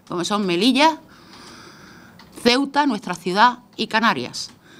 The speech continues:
No solo perjudican a la ciudad, también perjudican a esos niños que ven en el futuro, eh, una acogida en centros peninsulares.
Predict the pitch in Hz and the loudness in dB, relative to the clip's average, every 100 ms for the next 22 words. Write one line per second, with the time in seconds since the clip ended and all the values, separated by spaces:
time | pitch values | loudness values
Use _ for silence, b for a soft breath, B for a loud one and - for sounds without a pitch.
0 | B B B B 240 285 294 330 233 180 | B B B B 4 4 4 4 2 -2
1 | 202 190 196 190 190 170 165 165 165 170 | -6 -4 -2 -2 0 0 0 -2 -4 -8
2 | 160 156 - - - 170 190 233 240 214 | -8 -14 -20 -8 -2 -2 0 -4 -4 -4
3 | 208 214 233 226 - 185 - 233 196 208 | -4 -2 -2 0 -2 -2 -2 -6 -4 -4
4 | 214 233 233 _ B B B B B 208 | -4 -6 -10 _ B B B B B 2
5 | 185 220 233 - - 180 180 180 190 170 | 6 6 4 -2 -6 -2 -2 -2 -6 -2
6 | 226 220 214 - B B B B B - | 0 0 -2 -8 B B B B B 2
7 | 185 185 226 226 208 185 175 202 202 - | 4 6 6 6 4 -4 -4 -4 -4 -4
8 | 180 160 175 175 175 - 175 175 160 180 | -6 -4 -2 -2 -4 -6 -2 -2 -2 0
9 | 175 123 139 | 0 -2 -4